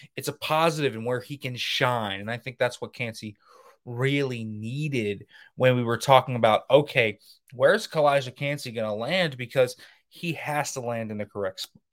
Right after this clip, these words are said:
And that's been the biggest thing for me, really going over the entire thing. When I was watching it, I was like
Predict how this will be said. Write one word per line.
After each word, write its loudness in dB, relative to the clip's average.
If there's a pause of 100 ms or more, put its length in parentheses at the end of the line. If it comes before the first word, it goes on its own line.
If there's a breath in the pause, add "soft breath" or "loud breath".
(160)
And -6
that's 0
been -6
the -8
biggest -6
thing -8
for -14
me, -6 (480 soft breath)
really 6
going 10
over 6
the -4
entire -2
thing. -4
When 0
I 2
was -2
watching 0
it, -2
I 0
was -4
like -2